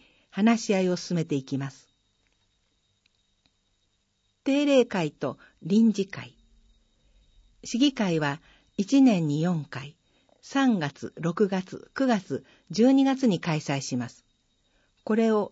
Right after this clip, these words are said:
定例会と言います。また、どうしても急いで決めなければならないことがあるときには、臨時に議会を開くことができます。これを臨時会と言います。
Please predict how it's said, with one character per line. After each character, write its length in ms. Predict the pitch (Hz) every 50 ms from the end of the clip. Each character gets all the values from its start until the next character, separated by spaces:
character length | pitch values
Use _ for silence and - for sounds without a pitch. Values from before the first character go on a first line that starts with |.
| _ _ -
定 180 | - 262 269
例 160 | 277 277 262
会 220 | 233 - 165 147 143
と 120 | - 131
言 100 | 131 131
い 80 | 123 117
ま 100 | 117 123
す。 220 | - - - _ _ _ _ _ _ _ _ _ _ _ _ _ _ _ _
ま 160 | - 233 202 202
た、 220 | - 220 220 220 - - - - _ _ -
ど 180 | 220 208 285 330
う 80 | 330
し 80 | - -
て 120 | - 233
も 200 | 208 185 165 - -
急 300 | 165 165 - 294 294 269
い 20 |
で 80 | 196 190
決 140 | - - 190
め 100 | 196 202
な 120 | 214 214
け 120 | - 190
れ 80 | 165 165
ば 120 | 151 147
な 120 | 143 147 151
ら 140 | 175 190 185
な 120 | 175 160
い 60 | 151
こ 140 | - 151 143
と 100 | - 139
が 220 | 127 139 131 123
あ 60 | 170 180
る 100 | 160 156
と 120 | - 139
き 140 | 131 - 135
に 140 | 135 127 117
は、 180 | 127 131 - - - - _ _ _ _ _ _ _ -
臨 240 | 190 220 269 277 254
時 120 | 269 269
に 120 | 254 254 247
議 120 | 240 233
会 220 | - 202 170 156
を 80 | 147 143
開 160 | - - 175
く 80 | 170 -
こ 140 | - 147 127
と 100 | - 127
が 100 | 117 113
で 120 | 117 117
き 120 | - -
ま 120 | - - 113
す。 180 | - _ _ _ _ _ _ _ _ _ _ _ _ _ _ _ _ _ _ _ -
こ 100 | - 220
れ 160 | 226 233 226
を 200 | 220 214 - - _ _ _ _ -
臨 260 | - 190 233 254 262
時 140 | 254 269 262
会 220 | 262 - 151 143 139
と 140 | - 139 120
言 140 | 131 143
い 60 | 135 120
ま 100 | 110 -
す。 200 | - - - _